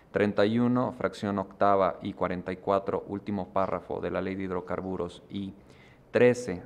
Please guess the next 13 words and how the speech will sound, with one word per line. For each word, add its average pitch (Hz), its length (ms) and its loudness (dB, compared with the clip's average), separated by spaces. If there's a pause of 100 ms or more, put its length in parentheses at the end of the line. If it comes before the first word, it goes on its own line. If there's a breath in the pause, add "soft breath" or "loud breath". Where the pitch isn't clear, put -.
fracción 104 400 -2
segunda, 104 680 0
inciso 95 560 -4
F 101 340 0
del 87 200 -4
Reglamento 95 500 -4
Interno 101 480 0
de 87 60 -2
la 87 100 -2
Comisión 92 420 -6
Nacional 95 380 -4
de 98 60 -6
Hidrocarburos, 110 760 -2